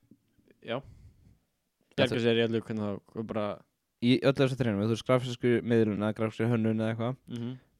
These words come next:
Speaker 2: Og svo í vídeói og svo í ljósmyndun, þú veist, það þarf ekki að vera góður ljós, þú veist, ljós, þú veist, mér finnst grafísk hönnun og, og ljósmyndun vera mjög svipað, þetta er bæði, þú veist, vinna í Photoshop og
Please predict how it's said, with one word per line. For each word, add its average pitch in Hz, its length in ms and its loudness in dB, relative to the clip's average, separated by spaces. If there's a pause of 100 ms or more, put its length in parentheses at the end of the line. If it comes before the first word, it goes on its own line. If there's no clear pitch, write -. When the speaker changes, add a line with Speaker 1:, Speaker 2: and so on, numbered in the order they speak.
(100)
Speaker 2:
Og 104 80 -2
svo 117 160 4
í 120 80 4
vídeói 113 460 0 (160)
og 117 180 2
svo 120 140 0 (100)
í 117 220 -2 (1080)
ljósmyndun, 113 560 2
þú - 80 -6
veist, - 100 -10
það 110 120 -10
þarf 113 160 -10
ekki - 100 -16
að 113 140 -6
vera 113 180 -10
góður 131 320 2
ljós, 127 240 0
þú - 640 -18
veist, 113 160 -6
ljós, 139 240 2
þú - 220 -8
veist, 113 120 -8
mér 120 60 -2
finnst 120 160 -2
grafísk 151 400 -2 (340)
hönnun 143 440 0 (180)
og, 123 460 6 (680)
og 123 160 4
ljósmyndun 131 400 4
vera 117 160 2
mjög 127 240 2
svipað, 110 400 0
þetta 95 80 -4
er - 80 -12
bæði, 123 240 4
þú 117 80 0
veist, 110 160 -8
vinna 123 300 0
í - 20 -6
Photoshop 107 640 -4
og - 800 -14